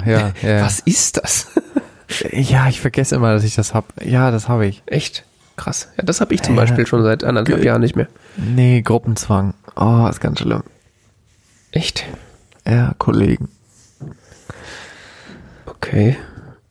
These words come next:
Speaker 1: Ähm, keine Ahnung, wieso Leute, also ich, ist mir ein Rätsel, aber keine Ahnung. Sch-, also, das, das, das Schlimme ist,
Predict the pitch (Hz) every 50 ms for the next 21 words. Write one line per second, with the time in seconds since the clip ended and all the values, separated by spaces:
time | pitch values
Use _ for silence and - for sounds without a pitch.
0 | _ - 107 107 107 113 110 110 107 104 104 101 - - - - - - - -
1 | - - - - - 113 113 113 107 104 101 101 101 101 101 101 104 - - -
2 | - - - 110 107 104 107 104 107 - - - _ _ _ _ _ _ _ -
3 | - - 120 110 110 - - - - - _ - - 107 107 - - _ _ _
4 | - 113 - - - - _ _ _ _ _ - 123 - - 120 113 104 104 104
5 | 104 101 - - - 92 101 - - 95 107 104 101 98 101 - - - _ _
6 | _ _ _ _ _ _ _ _ _ - - 110 110 101 98 95 95 98 98 98
7 | - _ _ _ _ _ - - - - - - - - - - 120 117 - -
8 | - - - - - - - - - - - - - - 123 - - 131 123 -
9 | - - 147 156 165 151 - 135 127 - -